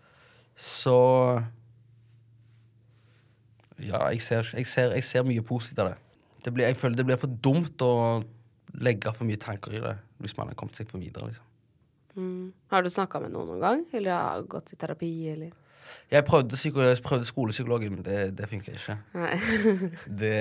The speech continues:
Speaker 1: jeg bare gikk ut, jeg. Jeg bare sa, hvorfor, jeg
Speaker 2: Ja,
Speaker 1: tenkte
Speaker 2: det
Speaker 1: bare sånn,
Speaker 2: funker ikke. <laughs>
Speaker 1: jeg tenkte bare sånn,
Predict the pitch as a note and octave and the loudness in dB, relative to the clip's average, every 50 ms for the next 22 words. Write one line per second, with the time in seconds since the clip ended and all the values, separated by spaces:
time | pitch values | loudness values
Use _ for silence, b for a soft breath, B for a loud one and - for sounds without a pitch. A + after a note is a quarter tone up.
0 | G#2 G2+ E2+ A#2 A#2 A2 G2+ G2 F#2+ F#2 - - - A#2 A2+ A2 G2+ F#2 F2 G2 | 2 2 2 2 4 4 4 2 2 -2 -4 -8 -6 -4 -2 -2 -2 -2 -4 -4
1 | G2 G2 G2 F#2+ - F#2+ F2+ E2 - - G#2+ G#2 - - A#2 A2+ - E3+ E3+ E3+ | -2 -2 -4 -4 -4 -8 -10 -10 -12 -14 -14 -12 -6 -6 -4 -2 -2 -2 0 0
2 | E3 G#2+ A2 G#2+ A2+ A2+ A2 A2 D#3 - - E3 F3 G3 G#3 G3+ A3 F#3+ F#3 F3 | 0 0 0 0 0 0 0 -2 -4 -6 -8 -6 -4 -4 0 0 0 -2 -2 -6
3 | - - - - - - _ _ B2 B2 A#2 A2 G2+ - A2+ A2 G#2 G2+ - G#2+ | -8 -12 -20 -20 -20 -20 _ _ -4 -2 -2 -2 -2 0 2 2 2 2 0 -2
4 | G#2 F#2+ | -2 -2